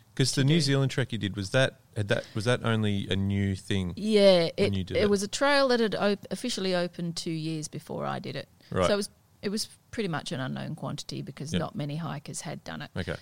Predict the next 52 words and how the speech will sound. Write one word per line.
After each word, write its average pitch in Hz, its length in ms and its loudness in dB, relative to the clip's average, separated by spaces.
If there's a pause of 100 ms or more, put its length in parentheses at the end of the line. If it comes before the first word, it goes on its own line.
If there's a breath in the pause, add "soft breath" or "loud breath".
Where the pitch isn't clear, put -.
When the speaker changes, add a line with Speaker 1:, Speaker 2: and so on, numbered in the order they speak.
Speaker 2:
So - 200 -10
I 196 160 4
didn't 160 200 -2
have 156 160 -8
a 139 40 -6
lot 147 160 -6
of 156 120 -8
intel 151 440 -8
on 160 140 -8
it. 160 80 -8
Speaker 1:
So 92 80 -8
there 90 80 -2
wasn't 92 240 0
a - 20 -4
heap 85 140 -2
of 82 80 -6
literature 80 460 -6
around 78 260 -4
it, 80 140 -6
or 76 160 -4
Speaker 2:
That's 175 240 -4
right. 175 260 -2
Speaker 1:
Yep. - 160 -2 (180)
Speaker 2:
Um, 185 540 -2 (1120 loud breath)
but, 214 260 2 (320)
you 220 80 2
know, 170 160 4
somebody 180 440 0
had 165 360 -6
created 160 480 -6
maps - 540 -4
Speaker 1:
Yep. 98 220 2
Speaker 2:
and 85 160 -4
trail - 300 -4
notes, - 460 -10
so 180 220 -4
I 180 60 -4
had 185 200 -6
something 175 420 -4
to 160 60 -8
work 170 300 -6
with. 160 180 -8
Speaker 1:
Yeah. 87 300 0 (300)
Speaker 2:
<clears throat> - 360 -2
But 185 180 0
I 180 60 0
kind 190 160 -2
of 180 80 -4
feel 196 160 0
like 175 200 -2
I 170 100 -2
should 170 220 -6